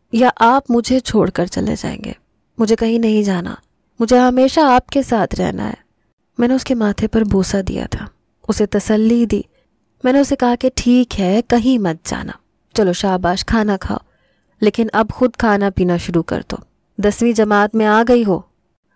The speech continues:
आगे से कॉलेज भी जाना है, वहाँ पर भी मैं तुम्हें खिलाने आया करूँगा।"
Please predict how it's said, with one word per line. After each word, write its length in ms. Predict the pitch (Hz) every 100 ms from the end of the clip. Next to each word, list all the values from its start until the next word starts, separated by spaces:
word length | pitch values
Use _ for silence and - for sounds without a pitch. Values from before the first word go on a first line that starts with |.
| -
आगे 220 | 208 196
से 140 | 202 202
कॉलेज 400 | 202 190 214 220
भी 140 | 240
जाना 300 | 233 202 190
है, 180 | 190 190 - _ _ -
वहाँ 180 | 220 254
पर 140 | 294
भी 140 | 277 311
मैं 200 | 254 277
तुम्हें 240 | 359 392
खिलाने 400 | 349 302 254 254
आया 200 | 226 208
करूँगा।" 500 | - 180 170 190 -